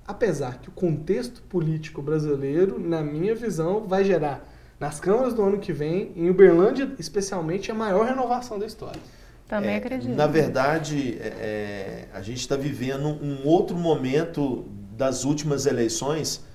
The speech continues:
Speaker 3: é, que é bem diferente. Seria natural, o que o Zé colocou, é, porque, na verdade, você tem uma estrutura, você tem, você sai muito na frente.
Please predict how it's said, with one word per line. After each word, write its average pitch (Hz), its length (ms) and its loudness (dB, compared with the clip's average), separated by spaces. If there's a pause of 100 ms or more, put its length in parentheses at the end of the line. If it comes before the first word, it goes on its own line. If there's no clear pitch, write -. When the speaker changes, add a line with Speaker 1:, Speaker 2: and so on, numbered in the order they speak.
(540)
Speaker 3:
é, 104 680 -6
que 151 100 2
é 139 40 8
bem 151 260 0
diferente. 160 500 2
Seria 156 500 4
natural, 185 1000 6
o 113 100 -8
que 127 100 -12
o 123 40 -4
Zé 117 160 0
colocou, 120 640 0 (520)
é, 113 760 0 (180)
porque, 127 320 -4
na 139 120 0
verdade, 139 1000 0
você 131 360 -4
tem 135 240 -6
uma 120 140 -2
estrutura, 139 720 0
você 110 300 -4
tem, 120 380 -4
você 123 260 -2
sai 196 360 0
muito 170 440 2
na 127 120 0
frente. - 540 -8